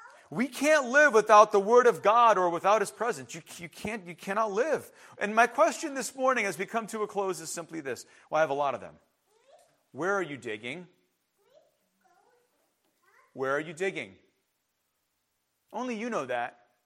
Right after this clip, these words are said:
And you know what I'm talking about. Well, where are you digging? Do you really expect to find water where you're digging? How are you digging? What methods,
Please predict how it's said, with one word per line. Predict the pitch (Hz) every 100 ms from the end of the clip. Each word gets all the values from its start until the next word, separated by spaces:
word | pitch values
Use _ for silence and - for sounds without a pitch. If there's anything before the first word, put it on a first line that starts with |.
| _ _ _ _ _ -
And | 160
you |
know | 208
what | 247
I'm | 233
talking | 214 226 196
about. | 147 107 -
Well, | 165
where | 156 175 185
are | 180
you | 170
digging? | 131 160 156 120 95 _ _ _ _ _ _ _ _ _ _ _ _ -
Do | 151
you | 240
really | 233 302 320 294 247 - _ -
expect | 185 - - 220 139 - - - _ _ _
to | -
find | 190 208 208 202
water | 214 285 285 143
where | 110 117
you're | 104
digging? | 107 107 98 87 _ _ _ _ _ _ _ _ _ _ _ _ _ _ _ _ _ _ _ _ _ _ _ _ _ _ _ _ _ _ _ _ _
How | - 175 269
are | 339
you | 254
digging? | 151 135 110 95 82 _ _ _ _ _ _ _
What | 202 294 285
methods, | 294 294 302 277 135